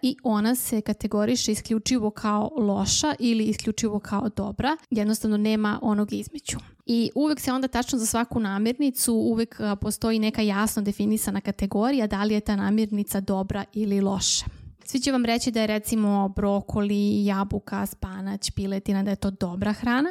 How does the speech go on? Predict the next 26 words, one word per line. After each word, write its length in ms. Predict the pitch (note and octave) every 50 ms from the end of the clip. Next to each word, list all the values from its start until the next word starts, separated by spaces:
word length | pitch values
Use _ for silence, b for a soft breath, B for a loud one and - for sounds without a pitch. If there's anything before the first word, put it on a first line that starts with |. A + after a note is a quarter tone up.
| F#4+ - -
a 100 | C4+ B3+
da 100 | C4 B3
su, 140 | - B3+ A#3
recimo, 420 | A3 A3 G#3+ - A#3+ A#3 A3+ G#3+
pizza, 640 | - - A3 G#3 G3+ - - - - G#3+ G3+ G#3 G3+
sendvič, 720 | - - - G3+ G3+ G3+ G3+ G3+ G3+ G3+ G3+ - - -
čokolada 920 | - G#3+ G3+ - - G#3 G3+ G3 G3 G3 F#3+ G3 G3 G#3 G3 G3+ G3+ G3+ G3+ B B B B B B
loša 480 | B3 G#3+ G#3+ G#3 G3+ G3 - - - G#3+
hrana. 360 | - - - A#3 - - - - C#4 - -
Samim 320 | - G#3 G#3+ A#3 C4 C4+
tim 160 | C4+ D4 C#4
što 160 | C4+ - - A#3
je 60 | G#3
označena 380 | G#3+ A3 B3 B3 C4 A#3+ A#3
kao 240 | A3+ - A#3+ A#3 A3+
loša, 480 | G#3+ G3+ G3+ G#3 A3 - - - B3 B3+
mi 160 | B3 B3+ B3+
automatski 540 | B3+ B3 - A3 G#3+ A3+ B3+ B3 - - B3
to 140 | - B3+ A#3+
prenosimo 580 | - G#3+ G#3 G#3 A3+ B3+ B3+ - B3+ A3 G#3+
na 80 | G#3 G#3+
nas 220 | A3 A#3 B3+ B3
same 580 | - - - - A3 G3 G3+ A3+ C4 B3 G3 G#3
kada 280 | - G#3 G3 G3+ G3+
tu 240 | - - A3+ A3 - - -
istu 380 | G#3+ A3 G#3+ - - - G#3